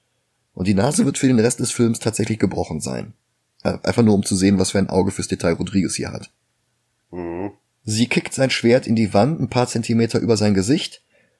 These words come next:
Speaker 1: und sagt, dass er diese Waffe nicht verdient. Und dann wendet sie wieder das Wort an alle anderen und sagt, sie dachte, sie wären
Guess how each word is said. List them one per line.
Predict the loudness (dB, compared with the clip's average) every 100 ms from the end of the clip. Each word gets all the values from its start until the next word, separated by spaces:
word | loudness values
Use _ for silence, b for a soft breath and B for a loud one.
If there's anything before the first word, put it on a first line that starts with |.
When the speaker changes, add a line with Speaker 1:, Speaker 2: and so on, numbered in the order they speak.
| _
Speaker 1:
und | -2 2
sagt, | 2 2
dass | 0 4
er | 4 4
diese | 2 2 0
Waffe | 0 -2 -2
nicht | -2 -6
verdient. | -8 -6 0 2 2 -4 -12 _ _ _ _ _ _ _ _ _ _ _ -18
Und | -10 -6
dann | -2
wendet | 2 2
sie | 2
wieder | 2 4
das | 2 2
Wort | 2 2
an |
alle | 0 0
anderen | 0 0 0
und | 2
sagt, | 2 2 -6 b b b b -6
sie | -2
dachte, | 2 0 -2
sie | -2 0
wären | 2 2 4 2